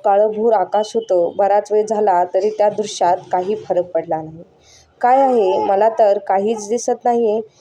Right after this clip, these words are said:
ती त्राग-, त्राग्याने बोलली आणि त्याच्या दिशेने ओढली. तिच्याकडे बघून तो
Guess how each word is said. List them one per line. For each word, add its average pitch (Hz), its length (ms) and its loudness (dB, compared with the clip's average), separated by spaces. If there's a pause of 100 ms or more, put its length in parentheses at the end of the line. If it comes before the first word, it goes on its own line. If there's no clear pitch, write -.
(320)
ती 220 180 0 (120)
त्राग-, 202 380 0 (140)
त्राग्याने 202 500 2
बोलली 170 380 -2 (100)
आणि 196 160 0
त्याच्या 190 260 0
दिशेने 185 380 -2
ओढली. 160 300 -2 (200)
तिच्याकडे 202 420 0
बघून 202 280 0
तो 214 200 0